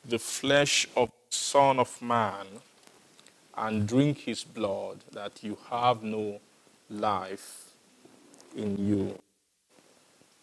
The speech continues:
This life, what Jesus called life. A lot of times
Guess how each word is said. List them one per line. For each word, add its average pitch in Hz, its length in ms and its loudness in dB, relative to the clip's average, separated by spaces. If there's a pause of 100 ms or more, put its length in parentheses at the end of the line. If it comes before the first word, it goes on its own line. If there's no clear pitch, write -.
(460)
This - 380 2
life, 120 640 0
what 123 320 6 (320)
Jesus 131 880 4 (240)
called 120 600 6
life. 113 840 -4 (880)
A 117 60 -8
lot 120 100 6
of - 320 -8
times 117 680 -4